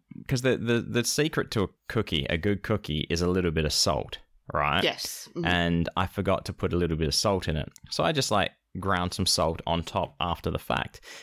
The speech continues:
Speaker 1: And it made 'em a little better. You look, you don't look happy with that.
Speaker 2: Not salt on top, no.
Speaker 1: I don't
Speaker 2: That's
Speaker 1: know,
Speaker 2: too,
Speaker 1: just
Speaker 2: that's
Speaker 1: a
Speaker 2: too
Speaker 1: sprinkle.
Speaker 2: salty. That's too salty.
Speaker 1: Th-, this is, I'm not talking table salt. I'm talking rock salt ground, like, very slight ground, very light grounding of salt.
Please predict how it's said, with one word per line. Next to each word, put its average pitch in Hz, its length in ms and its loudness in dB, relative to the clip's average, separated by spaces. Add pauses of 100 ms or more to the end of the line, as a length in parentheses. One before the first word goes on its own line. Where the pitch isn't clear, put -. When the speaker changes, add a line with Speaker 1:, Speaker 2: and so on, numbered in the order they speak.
Speaker 1:
And 170 160 2
it - 40 2
made 170 240 2
'em 147 80 2
a 123 60 4
little 104 220 2
better. 87 420 2
You 156 500 2
look, - 160 -6 (160)
you 127 80 2
don't 139 160 0
look 143 140 -2
happy 135 260 0
with 95 220 -2
that. 78 240 -2 (280)
Speaker 2:
Not 311 300 0
salt 285 320 0
on 196 160 0
top, - 460 0 (100)
no. 160 320 -2 (440)
Speaker 1:
I 196 160 0
don't 277 120 4
Speaker 2:
That's 285 200 6
Speaker 1:
know, 269 60 6
Speaker 2:
too, 254 60 6
Speaker 1:
just 214 80 0
Speaker 2:
that's 233 160 6
Speaker 1:
a - 100 2
Speaker 2:
too 247 100 2
Speaker 1:
sprinkle. 220 240 4
Speaker 2:
salty. 131 300 0 (300)
That's - 140 -12
too 262 120 0
salty. 175 400 0
Speaker 1:
Th-, 160 120 0
this 208 160 0
is, - 160 -8 (320)
I'm 135 120 2
not 202 140 0
talking 202 280 0
table 139 340 0
salt. 85 460 2
I'm 120 140 2
talking 123 360 0
rock 98 280 0
salt - 340 -2 (220)
ground, 92 540 2
like, 95 140 0
very 117 400 2
slight 113 720 2
ground, 98 580 2
very 120 160 4
light 117 240 2
grounding 98 420 2
of 85 80 0
salt. - 420 -2